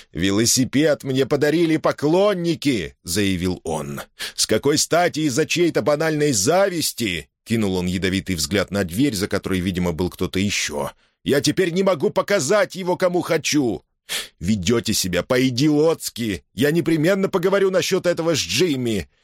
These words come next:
Почему бы вам не заняться настоящими проблемами?» Последние слова были сказаны с вызовом, будто молодой человек намеренно коснулся какой-то запретной темы. На сероватых щеках вахтера выступили красные пятна.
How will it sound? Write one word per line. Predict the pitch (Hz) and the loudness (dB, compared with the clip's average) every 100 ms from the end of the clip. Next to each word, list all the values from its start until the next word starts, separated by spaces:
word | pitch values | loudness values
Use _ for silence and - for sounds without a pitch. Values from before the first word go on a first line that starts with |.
| _ | _
Почему | - 202 233 254 | -2 0 0 2
бы | 240 | 2
вам | 220 196 | 2 0
не | 175 | 0
заняться | 196 196 - 175 | 2 2 0 -4
настоящими | 180 190 196 165 - 147 147 | 0 0 2 2 0 -2 0
проблемами?» | 160 147 156 123 113 104 90 73 _ _ _ | 0 2 2 0 0 -2 -4 -6 _ _ _
Последние | 90 - 151 143 147 | -2 2 2 2 0
слова | 147 151 160 | 2 2 2
были | 107 92 | 0 -2
сказаны | - 110 92 98 | 0 0 0 -4
с | 90 123 | -2 0
вызовом, | 160 127 117 107 90 | 0 0 0 0 -2
будто | 82 110 - | -4 -4 0
молодой | 92 87 85 92 | 0 0 0 0
человек | - 87 92 101 90 | 0 0 0 -2 -2
намеренно | 101 113 87 67 | 0 0 0 -4
коснулся | 64 67 - 92 - | -6 -6 -2 -2 -2
какой-то | 80 78 85 82 | -4 -4 -4 -2
запретной | 87 85 87 - 92 | -4 -2 -4 -2 -2
темы. | - - 67 71 69 - _ _ _ _ _ _ - | -2 -4 -4 -6 -8 -10 _ _ _ _ _ _ -6
На | 90 | -2
сероватых | - 123 165 175 147 | 0 2 2 0 -2
щеках | - 143 147 143 107 | -2 0 2 0 0
вахтера | 107 - 143 139 120 | -4 0 0 2 2
выступили | 104 110 107 95 98 | 0 -2 -4 -2 -2
красные | - 95 - 104 107 | 0 0 0 -2 -2
пятна. | - 90 - - - | -2 -4 -4 -12 -12